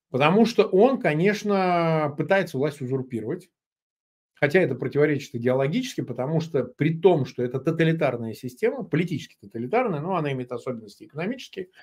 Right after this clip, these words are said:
Китай извлекает пользу от, э, умеренной рыночной экономики. Тем не менее, э, он ведёт процесс трансформации, ведущий к узурпации власти самим Си Цзиньпином и самым ближайшим окружением. Но оно тоже, знаете,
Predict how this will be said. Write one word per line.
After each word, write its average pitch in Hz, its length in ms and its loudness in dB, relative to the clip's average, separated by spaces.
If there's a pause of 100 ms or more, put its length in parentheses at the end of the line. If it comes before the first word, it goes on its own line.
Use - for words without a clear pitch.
(300)
Китай 143 500 6
извлекает 135 520 4
пользу 214 400 8
от, 170 280 -2
э, 165 300 4
умеренной 160 420 2
рыночной 147 380 -2
экономики. 135 640 -6 (440)
Тем 185 200 12
не 185 100 10
менее, 254 720 4
э, 147 460 4
он 202 260 6
ведёт 165 320 0
процесс 143 260 -2
трансформации, 151 720 -2
ведущий 139 480 -2
к - 100 -8
узурпации 156 600 4
власти 120 460 -8
самим 120 360 -8
Си 117 140 -16
Цзиньпином 127 480 -4
и 165 120 -12
самым 190 320 -2
ближайшим 127 460 -4
окружением. 110 440 -12
Но 185 60 2
оно 190 180 4
тоже, 131 280 0
знаете, 120 460 -8